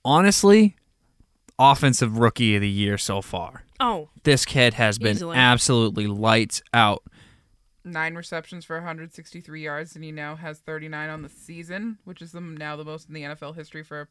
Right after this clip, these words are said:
Speaker 3: a, a player in his first four games.
Speaker 1: Mm-hmm.
Speaker 3: Nakua actually broke a record that was held by Anquan Boldin, who had thirty. And he caught
Speaker 2: I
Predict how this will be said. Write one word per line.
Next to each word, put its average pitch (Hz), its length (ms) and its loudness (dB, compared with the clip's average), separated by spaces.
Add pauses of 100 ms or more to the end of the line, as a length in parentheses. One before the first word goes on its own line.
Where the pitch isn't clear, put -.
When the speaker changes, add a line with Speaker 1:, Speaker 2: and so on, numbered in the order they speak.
(280)
Speaker 3:
a, - 40 -14
a 160 40 -18
player 156 380 -12
in 160 60 -14
his 160 180 -20
first - 340 -16
four 156 160 -12
games. 156 480 -16 (260)
Speaker 1:
Mm-hmm. 117 260 -2 (220)
Speaker 3:
Nakua 160 380 -12
actually 160 320 -16
broke 156 320 -18
a 160 60 -16
record 156 280 -16
that 156 80 -14
was 147 140 -20
held 160 240 -16
by 151 260 -14
Anquan 156 460 -16
Boldin, 151 400 -16
who 165 160 -18
had 147 220 -16 (100)
thirty. 156 360 -16 (1300)
And 165 120 -18
he 147 140 -16
caught - 380 -16
Speaker 2:
I 214 60 -18